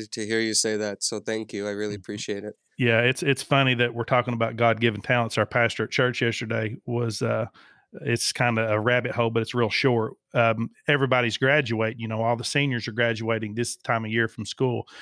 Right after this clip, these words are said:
Speaker 2: So we had all the seniors that was in church recognized yesterday, and each one of 'em that stood up, um, the youth leader was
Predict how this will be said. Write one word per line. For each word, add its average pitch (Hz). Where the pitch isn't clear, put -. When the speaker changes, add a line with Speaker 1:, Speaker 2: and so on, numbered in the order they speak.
Speaker 2:
So -
we 123
had 127
all 120
the 110
seniors 127
that 113
was 113
in 107
church 127
recognized 120
yesterday, 117
and 117
each 127
one 127
of 123
'em 113
that 139
stood 127
up, 127
um, 107
the 135
youth 139
leader 123
was 110